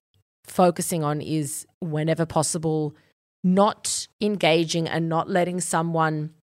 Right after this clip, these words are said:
start a conversation where you know, a conversation that you don't wanna go down.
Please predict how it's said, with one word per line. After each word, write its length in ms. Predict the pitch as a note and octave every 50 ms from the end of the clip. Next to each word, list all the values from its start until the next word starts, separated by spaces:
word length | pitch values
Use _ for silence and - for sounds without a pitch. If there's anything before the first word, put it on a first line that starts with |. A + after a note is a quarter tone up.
| _ _ _ _ _ _ _ _ _ _ _ _ _ _ _ _
start 540 | - - - - - - F3+ D#3+ D#3+ E3 E3 -
a 60 | -
conversation 720 | - - F3+ E3 D#3+ D#3 - - E3 D#3+ D3+ - E3 D#3
where 100 | D3 D3
you 160 | C#3+ D3 D3+
know, 280 | D3+ D3 D3 D3 C#3 A#2 -
a 120 | C#3+ D#3+
conversation 440 | D#3 - E3+ D#3+ D3 D3+ D3 C#3 D#3
that 100 | D3+ A#2+
you 120 | C#3 D3
don't 140 | D3 D3 G2+
wanna 160 | A#2+ C#3+ C#3+
go 220 | C#3 C#3 C3+ C3 C3
down. 480 | B2+ C#3 A#2 G#2 F2+ F2 E2+ - E3+